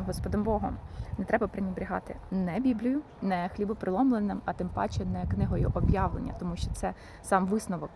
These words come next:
від Господа Бога на наші з вами життя. Нехай Господь благословить вас там, де ви є, щоб вас беріг Він для себе. Ми запрошуємо вас до нашої церкви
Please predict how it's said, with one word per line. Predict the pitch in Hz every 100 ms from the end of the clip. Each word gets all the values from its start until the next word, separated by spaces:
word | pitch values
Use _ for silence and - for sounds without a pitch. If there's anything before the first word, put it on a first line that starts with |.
| -
від | 160 175
Господа | 180 185 170 175
Бога | - 202 196 165 - - -
на | 170 165
наші | 165 165 175
з |
вами | 156 160
життя. | - - - - - - -
Нехай | 220 247 214
Господь | 208 - 190
благословить | 180 185 196 196 196 -
вас | -
там, | - 214
де | 170
ви | 180
є, | 202 196 185 294 - - - - -
щоб | - 185
вас | 220 226
беріг | 190 202 196 175
Він | 175
для | 185 196
себе. | - 208 185 233 320 -
Ми | 214
запрошуємо | 208 - 220 202 202
вас | 196 185 180
до | 180
нашої | 202 202 180
церкви | 170 208 185 302